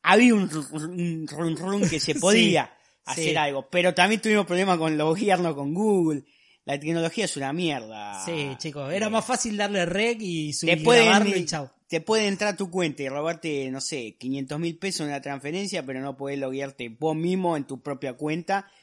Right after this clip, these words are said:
Speaker 1: porque no estás en tu I P, entonces no sé qué poronga y va y viene y una cosa así.
Speaker 2: Sí.
Speaker 1: Así que nada, si querés empezamos con el caramelo negro, ¿no? Que fue
Speaker 2: Sí.
Speaker 1: noticia durísima de la nada, de la noche a la mañana.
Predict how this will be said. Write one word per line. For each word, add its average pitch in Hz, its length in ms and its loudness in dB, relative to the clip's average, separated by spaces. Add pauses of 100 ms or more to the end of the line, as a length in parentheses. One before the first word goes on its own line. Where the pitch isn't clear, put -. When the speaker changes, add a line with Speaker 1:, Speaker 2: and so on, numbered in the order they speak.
(220)
Speaker 1:
porque 135 240 -6
no 143 60 -4
estás 151 240 -6
en 139 100 -4
tu 139 120 -6
I 127 40 -2
P, 175 320 0
entonces 147 320 -4
no 127 80 -6
sé 120 160 -10
qué 120 100 -14
poronga 147 600 -2
y 117 80 -6
va 127 180 -6
y 123 60 -8
viene 135 360 -8
y 110 100 -16
una 107 120 -18
cosa 101 220 -16
así. - 240 -16
Speaker 2:
Sí. 131 280 -10 (800)
Speaker 1:
Así 208 220 -2
que 220 140 2
nada, 233 280 6
si 185 140 0
querés 233 200 2
empezamos 202 340 0
con 175 120 0
el 156 80 -2
caramelo 170 440 0
negro, 156 360 -2
¿no? 180 200 -2
Que 156 100 -4
fue 151 240 -6
Speaker 2:
Sí. 127 340 -4
Speaker 1:
noticia 135 460 -6
durísima 120 1300 -4 (400)
de 135 220 -12
la 131 120 -8
nada, 180 300 -4
de 123 80 -10
la 127 100 -8
noche 165 280 -8
a - 20 -8
la 123 80 -10
mañana. 135 680 -10